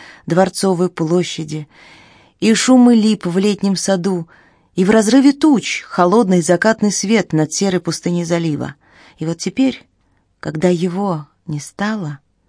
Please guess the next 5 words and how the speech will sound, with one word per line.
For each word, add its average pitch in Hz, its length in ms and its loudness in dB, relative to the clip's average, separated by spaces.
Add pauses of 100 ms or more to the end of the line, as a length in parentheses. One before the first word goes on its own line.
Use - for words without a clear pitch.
(600)
всё - 340 2
это, 196 640 -4
навеянное 165 580 2
его 156 260 -2
стихами, 151 680 -6